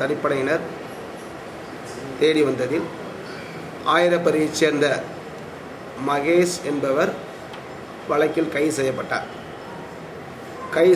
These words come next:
செய்யப்பட்டு அவரிடமிருந்து இரண்டாயிரம் ரூபாய்கள் கைப்பற்றப்பட்டது. மேலும் அவரை தீவிர விசாரணை மேற்கொண்டதில், இவர் ஏற்கனவே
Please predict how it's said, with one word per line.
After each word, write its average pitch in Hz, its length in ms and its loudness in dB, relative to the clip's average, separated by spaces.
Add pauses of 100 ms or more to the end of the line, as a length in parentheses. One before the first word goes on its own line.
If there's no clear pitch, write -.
செய்யப்பட்டு 151 460 4 (440)
அவரிடமிருந்து 151 580 4
இரண்டாயிரம் 147 340 2
ரூபாய்கள் 151 380 2
கைப்பற்றப்பட்டது. 131 640 0 (840)
மேலும் 170 340 6 (380)
அவரை 147 200 4 (100)
தீவிர 165 220 8 (120)
விசாரணை 147 360 2
மேற்கொண்டதில், 135 540 0 (880)
இவர் 151 280 2
ஏற்கனவே 175 480 6